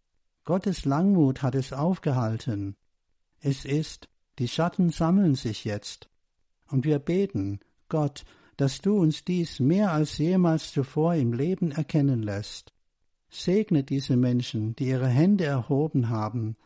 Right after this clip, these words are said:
Vergib unsere Sünden. Gib uns Glauben an dein Wort und das Kommen deines Sohnes. Denn wir bitten es in seinem Namen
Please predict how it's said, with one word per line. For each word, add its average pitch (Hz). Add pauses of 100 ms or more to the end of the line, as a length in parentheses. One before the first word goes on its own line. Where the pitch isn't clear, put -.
(520)
Vergib 196
unsere 165
Sünden. 139 (440)
Gib 185
uns 180
Glauben 175
an 151
dein 147
Wort 131
und 123
das 117
Kommen 180
deines 160
Sohnes. 107 (640)
Denn 127
wir 147
bitten 170
es 107
in 123
seinem 175
Namen 110